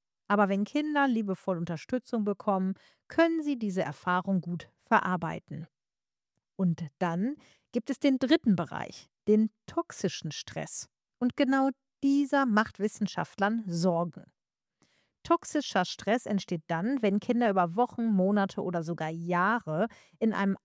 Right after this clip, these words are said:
dauerhaften Alarmzustand leben. Zum Beispiel durch ständige Konflikte in der Familie. Mobbing,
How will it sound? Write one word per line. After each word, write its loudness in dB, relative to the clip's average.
dauerhaften -2
Alarmzustand 0
leben. -2
Zum -2
Beispiel 0
durch -4
ständige -2
Konflikte -4
in -6
der -6
Familie. 2
Mobbing, 0